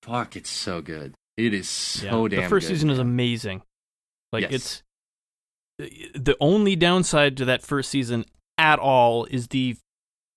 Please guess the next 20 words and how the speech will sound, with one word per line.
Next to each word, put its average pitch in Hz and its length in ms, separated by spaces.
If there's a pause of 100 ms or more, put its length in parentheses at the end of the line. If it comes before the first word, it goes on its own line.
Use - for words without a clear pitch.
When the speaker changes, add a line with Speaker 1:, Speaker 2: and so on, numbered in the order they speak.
(160)
Speaker 2:
like, 131 160
one 151 300
or 165 60
two 160 200
scenes 143 380
where 135 80
they 127 80
decide, 127 440 (180)
"Eh, 170 140
let's 196 200
shoehorn 175 420
in 151 120
some 127 180
combat." 107 480 (680)
And, 120 200
and 135 100
that's 175 220
not 123 200
good. 90 240 (480)
But 127 340